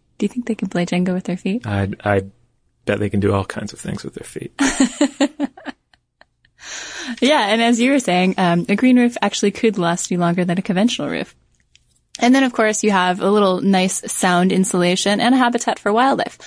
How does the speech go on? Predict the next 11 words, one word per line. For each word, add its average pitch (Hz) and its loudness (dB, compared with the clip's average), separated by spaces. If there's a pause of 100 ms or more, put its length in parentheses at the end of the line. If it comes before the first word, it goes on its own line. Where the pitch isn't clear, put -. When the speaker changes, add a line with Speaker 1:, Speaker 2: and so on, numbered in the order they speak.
(300)
Speaker 1:
which 480 2
brings 233 4
me 202 4
to - 0
one 190 2
story 185 -2
that 175 0
I 170 0
was 170 -2
reading 190 2
about. 160 -2